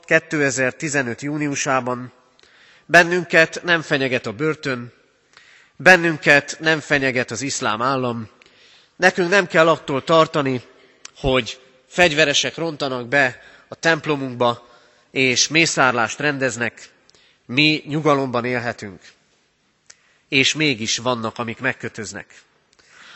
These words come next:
A mi börtöneink és falaink nem ilyen emberi rendelkezésekből és szándékokból állnak.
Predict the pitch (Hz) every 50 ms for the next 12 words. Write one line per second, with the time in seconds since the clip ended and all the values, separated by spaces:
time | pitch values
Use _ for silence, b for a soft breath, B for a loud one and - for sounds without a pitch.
0 | B B 151 160 170 165 139 156 180 196 190 - 202 185 180 170 165 165 156 -
1 | - 147 131 - - - 160 165 170 170 175 175 170 190 - - - - _ _
2 | _ b b b b b b b b b b b b b - 156 180 175 156 143
3 | 147 - 156 143 139 135 131 - - 151 156 147 135 135 135 127 131 127 123 120
4 | - - b b b b b b b 127 135 156 156 147 151 147 139 - - 139
5 | 120 131 131 120 - 139 135 131 120 127 120 120 113 - - - 135 131 123 117
6 | 117 110 - 123 110 107 113 113 117 113 113 110 104 92 _ _